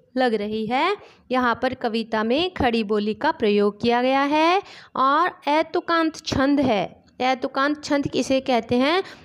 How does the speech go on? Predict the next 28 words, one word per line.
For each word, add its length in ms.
जिसमें 640
जो 280
लाइन 420
पंक्ति 440
होती 320
है, 220
उसका 280
अंतिम 480
शब्द 360
मेल 460
नहीं 400
खाता 400
हो, 360
उसे 280
ऐतुकांत 840
छंद 280
कहते 400
हैं, 220
और 120
इसी 260
का 140
इस 160
कविता 360
में 160
प्रयोग 460
किया 300
गया 240
है। 280